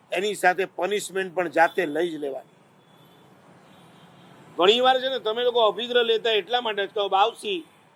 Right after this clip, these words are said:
તૂટી જાય તો?" તૂટી જાય તો પનિશમેન્ટ ભેગી.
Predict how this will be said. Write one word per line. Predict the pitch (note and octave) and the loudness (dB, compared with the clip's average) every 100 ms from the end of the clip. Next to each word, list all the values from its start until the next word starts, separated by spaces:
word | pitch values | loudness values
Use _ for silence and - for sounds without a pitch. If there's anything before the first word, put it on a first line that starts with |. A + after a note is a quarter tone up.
| _ _ _ | _ _ _
તૂટી | G3 G#3 A#3 | -6 -4 -2
જાય | G#3+ G3+ | 0 0
તો?" | - G3 A3 - _ _ - - - - - - - - - - - - - - | 0 -2 -2 -8 _ _ -20 -20 -20 -20 -20 -20 -20 -20 -20 -20 -20 -20 -16 4
તૂટી | G#3 B3 | 4 6
જાય | C4+ C#4 | 4 4
તો | C#4+ | 2
પનિશમેન્ટ | C#4 C4 C#4 C4 C#4+ | 0 -4 -4 -6 2
ભેગી. | B3 C#4+ D4+ A3+ | 4 4 2 -4